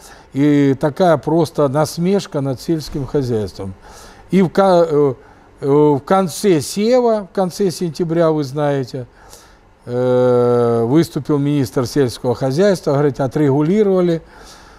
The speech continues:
э, цены упали. Действительно упали до, э, шестьдесят два, шестьдесят рублей, там пятьдесят семь рублей, везде по-разному. Подождите, а почему на сев не сделали,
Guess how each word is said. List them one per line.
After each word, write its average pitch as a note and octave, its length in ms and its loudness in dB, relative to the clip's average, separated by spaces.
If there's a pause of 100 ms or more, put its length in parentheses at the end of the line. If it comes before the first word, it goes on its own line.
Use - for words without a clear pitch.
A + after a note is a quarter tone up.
(160)
э, A#2 260 2
цены F#3 720 0
упали. A#2+ 580 0
Действительно D3 640 -2
упали G3 440 2
до, C3+ 520 2 (520)
э, A#2 240 -4
шестьдесят B2+ 600 -2
два, F#3+ 300 0
шестьдесят D3+ 640 -2
рублей, D#3+ 400 0
там A#2 220 -4
пятьдесят A#2+ 500 -2
семь G#3 240 0
рублей, D3 320 2
везде C#3 280 0
по-разному. G#2 600 -2 (720)
Подождите, C#3+ 680 0 (140)
а A2 180 -4
почему G#3+ 420 0
на E3+ 160 2
сев A3+ 440 0 (1000)
не C#3+ 120 2
сделали, D#3 640 4